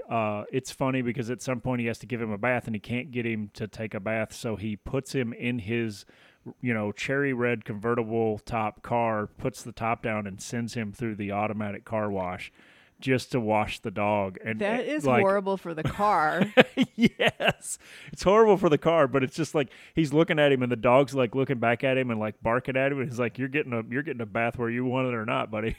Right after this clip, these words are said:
Speaker 1: <laughs>
Speaker 2: That's funny. I have not seen that one. And what else you, um
Speaker 1: Oh, uh, Homeward Bound is the last one on our list.
Speaker 2: Which I've never seen either because these movies that came, I think Homeward Bound, I was a,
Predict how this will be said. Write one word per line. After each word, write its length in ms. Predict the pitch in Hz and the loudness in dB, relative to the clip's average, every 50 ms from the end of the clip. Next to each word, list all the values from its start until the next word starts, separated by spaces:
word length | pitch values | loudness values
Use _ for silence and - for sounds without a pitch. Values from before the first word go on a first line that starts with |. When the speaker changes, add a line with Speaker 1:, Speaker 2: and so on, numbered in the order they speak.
| - - - - - - - | -8 -18 -20 -20 -20 -20 -20
Speaker 1:
<laughs> 440 | - - - - - - - - 170 | -20 -20 -20 -20 -18 -16 -14 -12 -8
Speaker 2:
That's 260 | 165 156 151 - - - - | -6 -6 -6 -4 -4 -4 -4
funny. 380 | 160 147 143 175 165 151 151 - | -4 -4 -4 -4 -4 -4 -6 -6
I 120 | - 170 170 | -6 -4 -4
have 120 | 170 175 | -6 -8
not 220 | 175 170 156 - | -8 -10 -10 -10
seen 240 | - - 175 160 160 151 | -14 -14 -14 -12 -10 -8
that 180 | 143 143 - | -8 -8 -8
one. 220 | - 165 160 160 - | -8 -8 -8 -10 -10
And 180 | - 185 185 | -12 -10 -8
what 120 | 196 202 220 | -6 -4 -2
else 320 | 220 214 202 196 - - | 0 0 -2 -4 -6 -12
you, 280 | 180 175 175 170 160 - | -12 -8 -6 -6 -6 -6
um 580 | - 156 156 156 151 147 143 147 151 143 160 - | -6 -6 -6 -4 -4 -6 -6 -8 -8 -10 -6 -2
Speaker 1:
Oh, 280 | 156 165 156 127 110 - _ | 0 0 0 0 -4 -6 _
uh, 260 | - 139 135 131 131 120 | 0 2 4 4 2 2
Homeward 480 | 104 135 165 180 180 180 185 175 156 | 0 -2 -4 -2 -2 -2 -2 -2 -2
Bound 440 | - 160 156 147 139 131 123 113 113 113 | -2 -2 0 0 0 0 0 0 -2 -4
is 140 | 107 98 | -6 -6
the 100 | - 117 | -6 -6
last 320 | 107 110 107 104 101 - - | -4 -4 -4 -4 -4 -6 -8
one 120 | 110 107 104 | -8 -6 -6
on 120 | 104 98 | -6 -6
our 120 | 95 98 | -6 -8
list. 280 | 95 92 92 95 - - | -8 -10 -10 -12 -10 -8
Speaker 2:
Which 200 | 190 196 190 - - | -6 -6 -6 -6 -4
I've 180 | - 185 185 190 | -4 -2 -2 -2
never 240 | 214 233 247 277 285 | -2 -2 -2 -4 -6
seen 300 | - - 247 233 220 196 | -6 -6 -6 -6 -6 -6
either 360 | - 208 208 190 180 180 175 | -6 -6 -4 -2 -2 -2 -2
because 500 | 175 190 185 - 190 175 170 170 170 165 | -4 -6 -6 -4 -4 -4 -4 -4 -6 -8
these 220 | 165 185 190 196 202 | -8 -8 -8 -6 -6
movies 360 | 202 214 220 220 240 220 202 | -4 -6 -6 -6 -8 -8 -8
that 140 | 196 175 - | -10 -12 -12
came, 260 | - 208 190 180 180 - - - | -12 -12 -12 -10 -12 -10 -8 -6
I 100 | 196 220 | -6 -6
think 240 | - - 466 - | -6 -10 -16 -6
Homeward 400 | - - 277 262 254 254 233 185 | 0 2 2 2 2 0 -2 -2
Bound, 380 | 165 160 151 160 170 185 185 - - | -4 -6 -6 -6 -6 -8 -8 -8 -8
I 160 | - 160 160 | -6 -6 -6
was 180 | 170 180 190 196 | -6 -6 -6 -8
a, 100 | 190 170 | -8 -10